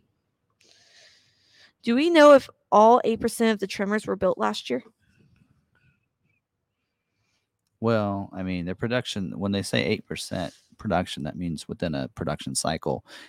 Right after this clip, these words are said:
Speaker 2: eight percent of them are gonna be Tremors. I can't tell you every dealer, and really that's a national thing, not within a dealership.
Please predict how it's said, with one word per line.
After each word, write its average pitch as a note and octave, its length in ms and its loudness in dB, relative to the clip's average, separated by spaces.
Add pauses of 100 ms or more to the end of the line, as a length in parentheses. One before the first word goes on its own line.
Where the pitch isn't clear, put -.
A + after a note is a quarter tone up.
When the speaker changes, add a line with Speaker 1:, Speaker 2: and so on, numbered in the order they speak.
(160)
Speaker 2:
eight D2 160 -4
percent F2 320 -2
of D#2 100 -4
them D2 140 -4
are B1+ 140 -4
gonna D2 180 -8
be C2 420 -6 (1300)
Tremors. - 540 -6 (920)
I G2 80 -6
can't - 260 -4
tell G#2+ 200 6
you F2 360 4 (400)
every A2 220 4
dealer, G2+ 420 4
and F#2+ 140 -4
really A#2+ 300 6
that's G2+ 300 0
a F2 60 0
national E2+ 540 -2
thing, C#3+ 400 0
not G2 260 -2
within F#2 240 -6
a E2 60 -4
dealership. E2 500 -8